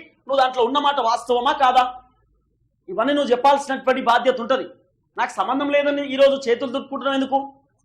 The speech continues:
మళ్ళీ ఏమంటాడు కేటీఆర్ ఈరోజు ప్రెస్ మీట్ లో, నాకంటే బడా బడా నేతలకు సంబంధించినటువంటి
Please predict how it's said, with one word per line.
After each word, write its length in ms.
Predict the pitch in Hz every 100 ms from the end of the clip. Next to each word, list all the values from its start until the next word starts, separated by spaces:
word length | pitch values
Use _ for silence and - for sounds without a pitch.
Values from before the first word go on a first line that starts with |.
| _
మళ్ళీ 140 | 262 269
ఏమంటాడు 300 | 294 294 294
కేటీఆర్ 340 | 269 277 285 269
ఈరోజు 200 | 262 269 254
ప్రెస్ 200 | 254 214
మీట్ 160 | 262 254
లో, 60 | 262 - - _ _
నాకంటే 600 | 170 202 269 302 302 285 294 -
బడా 160 | 233 285
బడా 140 | 294 285 277
నేతలకు 340 | 277 277 269 269
సంబంధించినటువంటి 800 | 262 269 262 - 262 262 254